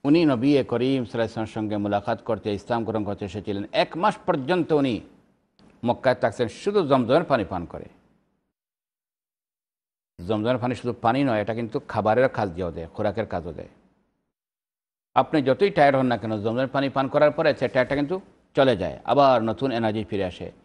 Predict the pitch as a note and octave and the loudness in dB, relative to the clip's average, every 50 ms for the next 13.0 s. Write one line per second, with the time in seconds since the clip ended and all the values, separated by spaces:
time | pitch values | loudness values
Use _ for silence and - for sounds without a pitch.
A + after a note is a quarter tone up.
0 | _ _ _ _ _ _ _ A#2+ B2 - C#3+ C#3 C#3 C3 A2+ C3 A#2+ A#2+ B2 B2 | _ _ _ _ _ _ _ -2 0 2 2 4 4 4 2 2 0 0 -2 -2
1 | - C3+ A#2 C3+ A#2+ A2 - A#2 G#2+ A2 C3 C#3+ - _ _ _ _ _ _ _ | -2 -2 0 0 0 0 -2 -4 -4 -4 -6 -12 -16 _ _ _ _ _ _ _
2 | _ _ _ _ _ _ _ _ - A#2 B2+ B2+ B2+ B2+ B2+ B2+ B2+ B2+ B2+ B2 | _ _ _ _ _ _ _ _ 2 4 6 6 6 6 6 6 6 6 6 6
3 | B2 B2 A#2+ - - - - - - - - C#3 B2+ B2+ C#3 C#3+ D3 C3+ - C#3+ | 6 4 2 0 -4 -12 -18 -20 -18 0 2 2 4 4 4 4 4 2 4 2
4 | C#3 D3 C#3 - D3 C3 C3+ B2+ B2+ B2+ - - C#3 C#3 C3 C3 C3 C3 - C3 | 2 2 2 0 -2 0 0 0 0 0 -2 -2 0 0 2 2 0 0 0 -2
5 | B2 B2+ - C#3+ C3+ C#3+ C#3+ C#3 C#3+ D3 D3 - D3+ - D#3+ B2 F#2+ E2+ - - | -2 -2 -2 -2 0 2 2 2 2 0 -2 -2 -2 0 0 0 0 -4 -8 -16
6 | _ _ _ _ _ _ _ _ _ - A2 A2 A#2 A2+ - F2+ A#2 A#2 A2 F2+ | _ _ _ _ _ _ _ _ _ -6 -2 2 2 2 2 2 0 0 0 -2
7 | - - _ _ _ _ _ _ _ _ - - A#2+ A#2+ A2+ C3+ A#2 C3+ C3 B2 | -4 -10 _ _ _ _ _ _ _ _ 0 0 0 2 2 2 2 4 4 4
8 | A#2+ - - - - A#2 A#2 A#2 A#2+ C3 A#2+ B2 A#2+ A#2 G#2 F#2 A2+ A2+ A2+ A2+ | 4 2 -2 -10 -8 -6 -4 -4 -2 0 0 2 2 0 0 0 0 0 0 0
9 | A#2+ B2+ - C3 B2+ B2+ C3 B2+ - D3+ C#3+ C#3 - D3 A#2+ F2+ - - - _ | -2 -2 -2 -2 0 0 0 2 4 2 2 2 2 0 0 0 -2 -6 -18 _
10 | _ _ _ _ _ - A#2 A2+ - C#3+ B2+ - B2+ B2 A#2+ G#2+ B2 A#2+ G#2+ - | _ _ _ _ _ -6 -6 -4 -2 -4 -2 -2 -2 -4 -2 -2 -2 -2 0 0
11 | A#2 A2+ A2 - - A2 G2+ F2+ A2 F#2 F#2+ A2 A2 G#2+ G#2 G#2 A2+ A#2 A2+ G2+ | 2 2 2 2 0 -2 0 0 -4 -4 -4 -6 -2 -2 0 2 2 2 0 0
12 | - A#2 G#2+ G#2+ - - A#2 A2+ B2 A#2+ A2+ - A2 G#2+ G#2+ G2+ - - G#2+ G2 | -2 -4 -4 -4 -4 -4 -2 0 0 -2 0 0 0 0 0 -2 -4 -4 -6 -6